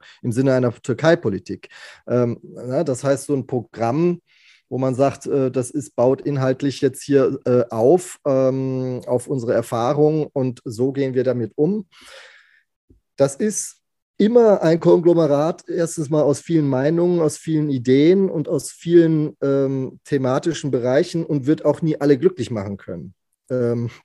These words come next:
denn wir haben in Deutschland eben auch die ganze Bandbreite der, der Einstellungen dazu, ob proeuropäisch, nicht, äh, antieuropäisch. Wenn wir in der Türkei sehen, dass es, äh, wieder mehr auch eine antieuropäische,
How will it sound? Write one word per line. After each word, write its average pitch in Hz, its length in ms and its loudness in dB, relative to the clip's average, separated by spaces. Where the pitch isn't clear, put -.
denn 139 300 2
wir 139 120 2
haben 147 220 -2
in 131 160 -4
Deutschland 147 580 2
eben 143 260 -6
auch 131 280 -2
die 131 160 -8
ganze 131 320 -4
Bandbreite 135 880 -2
der, 131 380 0
der 123 140 0
Einstellungen 117 600 -4
dazu, 113 440 -6
ob - 320 -4
proeuropäisch, 120 920 -4
nicht, - 640 -12
äh, 120 380 -6
antieuropäisch. 120 1500 -4
Wenn 123 180 -2
wir 123 80 2
in 131 80 -2
der 123 100 0
Türkei 131 460 0
sehen, 143 400 0
dass 131 240 -2
es, - 280 -4
äh, 120 380 0
wieder 117 680 -8
mehr 123 340 0
auch 131 160 -2
eine 120 120 -6
antieuropäische, 143 1300 0